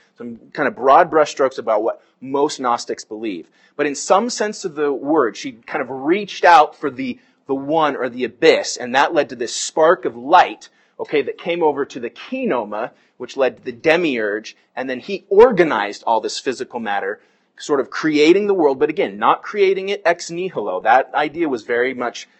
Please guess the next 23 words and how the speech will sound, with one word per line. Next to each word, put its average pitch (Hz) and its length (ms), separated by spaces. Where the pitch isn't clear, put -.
uh, 110 300
anathema 113 640
to - 140
Greek 113 320
thought. 117 340
Um, 107 360
and 143 180
so 160 140
many 190 380
Gnostics, 165 440
not 247 220
all, 196 460
many 185 260
Gnostics 220 360
had 196 120
a 165 60
different 160 340
spin 165 280
on 135 160
things, 120 260
but 117 160
many 180 400
Gnostics 120 560